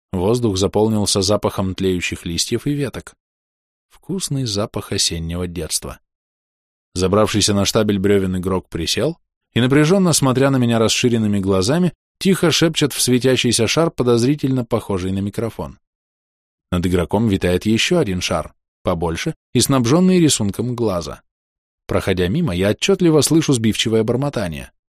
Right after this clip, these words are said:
Игрок явно не профессиональный ведущий. Новичок, внезапно угодивший на суперпредставление. "Ситуация в Тишке! Ситуация в Тишке!"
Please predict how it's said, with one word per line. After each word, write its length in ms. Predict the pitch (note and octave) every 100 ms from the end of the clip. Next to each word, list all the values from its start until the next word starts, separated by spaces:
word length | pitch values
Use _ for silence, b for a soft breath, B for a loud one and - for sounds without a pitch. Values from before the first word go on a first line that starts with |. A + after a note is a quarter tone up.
| _ _ -
Игрок 440 | F#2 G2 A#2+ A2
явно 340 | G#2+ G2+ A2 C3+
не 120 | D#3
профессиональный 800 | C#3+ A#2 G#2+ A2 F#2+ E2+ E2 F2+
ведущий. 560 | F#2+ F2 - C#2 - _ _ _ _ _ _ G2
Новичок, 600 | G#2+ F3 - - - - _ _ _ _
внезапно 580 | F2+ F#2+ F#2+ G2+ - F#2
угодивший 500 | F2 F2+ A2 - G2+
на 120 | F2+
суперпредставление. 1160 | - F2+ F#2 - F#2+ - G#2 G#2 G2 D#2+ C2+ - _ _ _ _ _ _ _ _
"Ситуация 640 | - F3 F3 F3 E3 F3 F3
в 60 |
Тишке! 500 | A#3 C4 - G#2+ E2+ - _ - D3+
Ситуация 760 | - G3 G#3 A#2+ - B2 B2
в 100 | A2+
Тишке!" 440 | - C3 - F2+